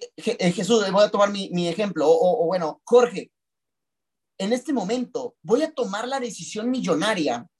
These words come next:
de hacerme profesional y lo voy a respaldar con acciones valientes. Es decir, que todo lo que me digas que haga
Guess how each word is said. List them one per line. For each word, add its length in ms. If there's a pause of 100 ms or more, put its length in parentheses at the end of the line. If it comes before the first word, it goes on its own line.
(260)
de 120
hacerme 420
profesional 920 (200)
y 120
lo 140
voy 140
a 60
respaldar 600
con 160
acciones 420
valientes. 800 (100)
Es 120
decir, 260
que 120
todo 280
lo 160
que 100
me 160
digas 400
que 140
haga 440